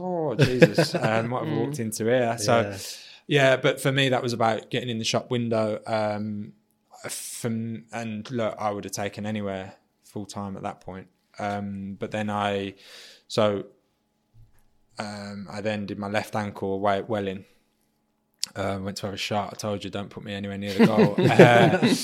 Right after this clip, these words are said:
Speaker 1: I had a shot in my left foot and basically ruptured everything, um, that you could possibly rupture in your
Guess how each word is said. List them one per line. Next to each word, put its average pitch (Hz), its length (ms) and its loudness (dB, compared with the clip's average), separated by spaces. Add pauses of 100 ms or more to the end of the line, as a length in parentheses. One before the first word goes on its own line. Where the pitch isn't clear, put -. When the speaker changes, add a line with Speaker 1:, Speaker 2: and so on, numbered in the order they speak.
(380)
Speaker 1:
I 120 100 4
had 120 100 2
a 113 40 2
shot 123 200 6
in 123 60 -4
my 113 80 2
left 117 200 4
foot 123 320 4
and 107 400 -4 (160)
basically 110 380 -2
ruptured 104 340 -4
everything, - 720 0
um, 101 560 -2
that 104 100 -8
you 101 60 -10
could - 120 -20
possibly 98 420 -6
rupture 95 480 -10
in 95 140 -10
your 92 200 -8